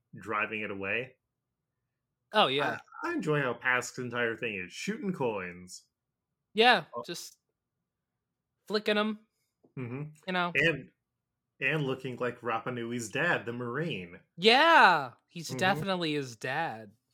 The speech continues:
Speaker 1: Mm-hmm. Uh, so, uh, people start heading into the Rainbow Mist. Weten dons a flame suit that allows him to attack Sanji and Chopper,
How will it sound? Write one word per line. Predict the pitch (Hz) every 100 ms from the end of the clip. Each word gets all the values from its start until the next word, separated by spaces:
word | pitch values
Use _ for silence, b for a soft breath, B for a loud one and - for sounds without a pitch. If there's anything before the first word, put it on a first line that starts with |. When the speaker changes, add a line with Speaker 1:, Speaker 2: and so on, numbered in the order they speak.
| -
Speaker 1:
Mm-hmm. | 131 107 117 139 151 _ _ _ _ _ _ b b b b b _ _ _ b b b _ _ - -
Uh, | 151 131 127 -
so, | - - 135 123 113 - _ _ _ _ _ _ _ _ _ -
uh, | 131 120
people | 120 180 175
start | 151 139 113
heading | 131 123 120
into | 113 -
the | 117 110
Rainbow | 101 107 104 101
Mist. | 117 139 135 -
Weten | 135 113 135 135 123
dons | 120 120 120 104
a | 101
flame | 76 - 123 143 143
suit | 127 - 139 147 - _ _
that | 120
allows | 113 113 113 107
him | 117
to | - 113 113
attack | 113 123 117 113
Sanji | - 127 117 113 104
and | 98
Chopper, | 98 160 151 151 143 143